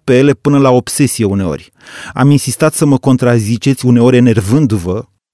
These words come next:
am insistat să gândiți critic, cu propria minte, ceea ce vă spun eu sau alții ca mine, acum cred că este nevoie și de mine și de tine, acolo unde ideile devin și realitate. Vă mulțumesc pentru tot ceea ce mi-ați oferit în acești douăzeci și șase de ani.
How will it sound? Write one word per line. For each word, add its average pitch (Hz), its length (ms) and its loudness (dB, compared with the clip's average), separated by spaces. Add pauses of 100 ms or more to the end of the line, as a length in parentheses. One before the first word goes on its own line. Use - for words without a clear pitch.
am 127 160 0
insistat 131 360 -2
să 131 100 -2
gândiți 120 380 0
critic, 131 540 -6
cu - 120 -12
propria 131 420 0
minte, 117 320 2
ceea 123 180 0
ce 135 100 0
vă 113 140 -2
spun - 280 0
eu 117 220 4
sau 110 220 -2
alții 113 220 -2
ca 117 140 -2
mine, 110 260 0 (520)
acum 131 320 0
cred 123 240 -2
că - 100 -4
este 120 200 -2
nevoie 113 340 0
și 123 180 -4
de 139 140 2
mine 127 300 4
și - 160 -4
de 123 120 2
tine, 117 320 -2 (220)
acolo 123 340 -2
unde 120 180 4
ideile 120 480 2
devin 113 300 0
și 120 200 -2
realitate. 107 680 -4 (880)
Vă 131 160 0
mulțumesc 165 420 0
pentru 165 240 -4
tot 170 160 -2
ceea 160 160 0
ce 160 120 -2
mi-ați 143 260 0
oferit 139 360 -2
în 139 80 0
acești 120 320 -2
douăzeci 113 340 0
și 110 120 -8
șase 113 280 -6
de 98 120 -8
ani. - 180 -12